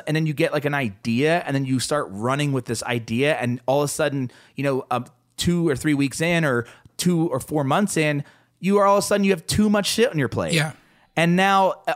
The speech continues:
Speaker 1: all, and the thing that was working, the thing that you're supposed to do every single day, is now you're not doing every day. And so now you're not growing. And you've just, like, the way I described it is,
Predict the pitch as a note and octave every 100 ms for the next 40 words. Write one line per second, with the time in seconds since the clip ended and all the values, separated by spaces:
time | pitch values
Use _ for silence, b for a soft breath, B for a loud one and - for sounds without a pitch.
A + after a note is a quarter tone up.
0 | - F3+ G3 E3+ F3 G3+ G#3 F#3 C#3 F#3
1 | B3+ F3+ D#3 D3+ F3 F3+ F#3+ - C#3 F#3+
2 | F#3+ E3+ E3 - G#3 A#3 G3 E3 D3 C#3
3 | C#3 C3+ C#3+ B2+ A#2+ A2+ B2 F3+ B B
4 | B - E3 G3+ G3 G3 G#3+ A3 - C3
5 | A2 G2 F#2 E2 D#2+ - B2+ C#3 D3 C#3
6 | D3 D#3+ D#3 D#3 C#3 A#2+ A#2 A2+ A#2 A2+
7 | b b b B2 A#2 A#2 A#2 A#2+ G2+ B2+
8 | A#2+ - A#2+ A2+ A2+ A#2+ C#3 C#3+ C3 B2+
9 | A#2 - A#2+ A#2+ A2+ A2 A#2 A2 G#2+ G2